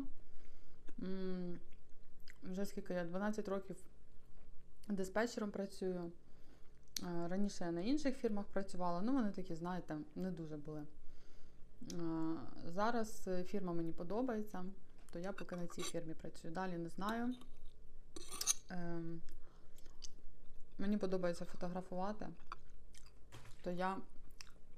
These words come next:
напевно, буду себе, може, в цьому розвивати. М, а так не знаю. Поки знімаю,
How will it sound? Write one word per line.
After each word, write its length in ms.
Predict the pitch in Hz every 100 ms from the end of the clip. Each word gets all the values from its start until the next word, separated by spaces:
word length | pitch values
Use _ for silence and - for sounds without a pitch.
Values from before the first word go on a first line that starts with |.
| -
напевно, 380 | 185 185 208 208
буду 220 | 180 190
себе, 260 | 185 170 175
може, 320 | 175 175 175 170 - -
в 80 | -
цьому 400 | - 170 160 160 - - - - - - - -
розвивати. 640 | 170 175 175 160 156 - 170 - - - - - - - - - -
М, 500 | 175 165 160 156 151 151 - - - - - - - - - - - - - - 226
а 80 |
так 220 | 202 208 202
не 100 | 185
знаю. 280 | 180 175 180
Поки 220 | 277 220
знімаю, 640 | 202 208 214 226 226 214